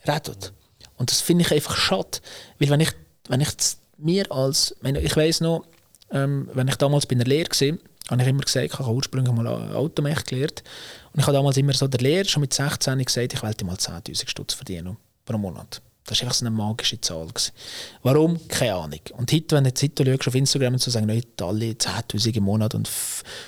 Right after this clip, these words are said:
Five Figure und bla bla bla und so weiter. Also es hat sich irgendwie, ist das eine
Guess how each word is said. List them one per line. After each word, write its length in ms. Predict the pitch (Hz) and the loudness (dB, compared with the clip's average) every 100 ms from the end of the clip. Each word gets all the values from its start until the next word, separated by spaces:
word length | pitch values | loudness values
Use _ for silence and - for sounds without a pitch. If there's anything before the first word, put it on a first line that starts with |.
| - | -12
Five 400 | - - 110 127 | -6 -2 2 0
Figure 520 | - - 117 123 117 | 2 0 2 2 2
und 180 | 107 113 | 0 -2
bla 200 | 95 87 | -2 -2
bla 140 | 101 90 | -2 -2
bla 160 | 76 | -4
und 120 | 67 | -4
so 140 | - 98 | -4 -6
weiter. 220 | - - | -6 -4
Also 120 | 101 | -2
es 80 | 127 | 0
hat 120 | 135 | 0
sich 120 | - | 0
irgendwie, 380 | 123 131 120 120 | 2 2 2 2
ist 160 | 120 - | 2 2
das 240 | 117 113 | 0 0
eine 260 | 113 113 | 0 0